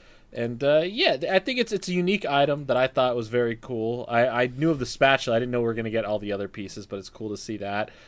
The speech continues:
You can get the apron as well if you just want the, uh, forty dollar adult size apron, which has the Pikachu in the middle of the swirl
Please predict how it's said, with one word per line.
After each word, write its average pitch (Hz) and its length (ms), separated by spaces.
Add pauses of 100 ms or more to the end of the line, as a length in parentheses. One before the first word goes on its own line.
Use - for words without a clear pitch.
You 120 120
can 147 100
get 147 160
the 123 100
apron 131 340
as 120 160
well 113 280
if 113 80
you 113 40
just 107 200
want 110 180
the, 110 280
uh, 101 260
forty 120 320
dollar 110 340
adult 107 320
size 107 260
apron, 101 420
which 98 160
has 101 240
the 95 500
Pikachu 107 720
in 101 100
the 98 60
middle 101 320
of 90 100
the 92 480
swirl 101 640